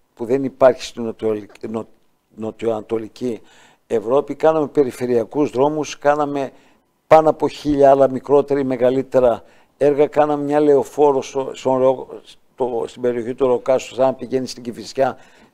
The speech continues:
Ήταν μία λωρίδα, κάναμε τέσσερις λωρίδες. Κάναμε τεράστιο έργο. Δυστυχώς όμως,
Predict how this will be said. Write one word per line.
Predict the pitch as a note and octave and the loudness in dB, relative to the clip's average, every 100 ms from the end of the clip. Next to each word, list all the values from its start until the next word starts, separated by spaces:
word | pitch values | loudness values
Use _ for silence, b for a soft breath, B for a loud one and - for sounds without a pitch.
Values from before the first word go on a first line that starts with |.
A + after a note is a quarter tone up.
| _ | _
Ήταν | C3+ - C3 B2+ _ _ | -2 2 0 -2 _ _
μία | - B2+ C#3 C3+ | -8 -2 2 4
λωρίδα, | C3 C3+ B2 B2 | 4 4 2 0
κάναμε | - C3+ C3 A#2+ | 2 0 0 -2
τέσσερις | C#3 C3+ - A2 | -2 -2 -4 -8
λωρίδες. | G#2 A2 C#3+ D#3 D#3 - b b b - | -4 -2 0 -2 -4 -8 b b b 2
Κάναμε | G3 G3+ F#3 | 4 6 2
τεράστιο | - F3 G3+ G3 - C#3+ | 2 6 8 6 4 6
έργο. | B2 A2 B2 | 6 2 -4
Δυστυχώς | A#2 - C3+ D3 F#3 - | -4 -8 -10 -6 -6 -2
όμως, | D#3+ B2+ G#2 A2 | -2 -2 -6 -16